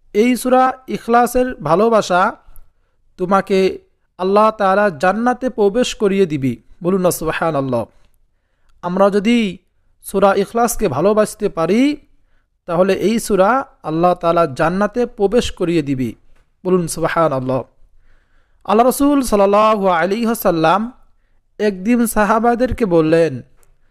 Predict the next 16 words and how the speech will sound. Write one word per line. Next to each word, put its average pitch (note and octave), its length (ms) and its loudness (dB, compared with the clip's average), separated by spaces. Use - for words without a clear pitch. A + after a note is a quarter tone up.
"তোমরা A3+ 300 2
কি A#3+ 180 -2
এ G3 240 0
রাতে G#3 440 0
কোরআন G#3 320 2
মাজিদের B3 640 0
তিন C#4 300 0
ভাগের B3 340 2
এক F3+ 300 -2
ভাগ G3+ 160 2
পড়তে G#3 340 -4
পারবে?" A#3+ 480 0
সাহাবায়ে A3+ 500 2
কেরাম A3+ 440 0
এই G3 100 -2
প্রস্তাবকে A3+ 840 -2